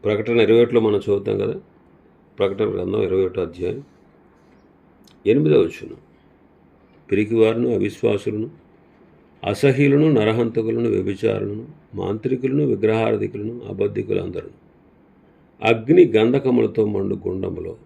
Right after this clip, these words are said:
పాలు పొందుదురు." ఇది రెండవ మరణం. క్రీస్తును అంగీకరించని వారికి దేవుని యొక్క ఉగ్రత అన్నమాట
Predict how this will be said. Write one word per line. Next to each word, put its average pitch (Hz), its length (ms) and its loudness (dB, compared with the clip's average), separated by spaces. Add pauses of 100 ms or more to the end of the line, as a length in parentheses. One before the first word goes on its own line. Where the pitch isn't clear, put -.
(520)
పాలు 98 260 0
పొందుదురు." 104 720 -6
ఇది 117 180 2
రెండవ 135 340 2
మరణం. - 400 -8 (1400)
క్రీస్తును 165 560 2
అంగీకరించని 127 800 2
వారికి 101 560 -6 (1500)
దేవుని 117 300 4
యొక్క 101 220 -4
ఉగ్రత 95 560 -2
అన్నమాట - 380 -14